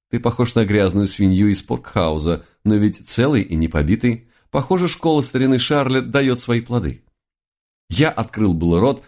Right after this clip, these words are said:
для объяснений и не нашел нужных слов.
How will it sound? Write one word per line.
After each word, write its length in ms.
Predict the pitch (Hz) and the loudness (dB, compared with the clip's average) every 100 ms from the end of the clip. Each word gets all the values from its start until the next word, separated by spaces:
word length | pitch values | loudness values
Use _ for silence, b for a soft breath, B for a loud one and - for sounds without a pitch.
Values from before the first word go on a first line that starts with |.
| b | b
для 160 | 87 117 | 0 2
объяснений 840 | 107 131 - - 135 131 120 - _ | 2 0 0 4 6 6 2 -4 _
и 120 | 160 165 | -6 0
не 160 | 151 | 2
нашел 680 | 110 92 80 95 98 95 - | 4 2 0 0 0 -2 -6
нужных 440 | 80 85 78 78 76 | -2 0 0 -4 -8
слов. 420 | - 71 67 | -4 -4 -4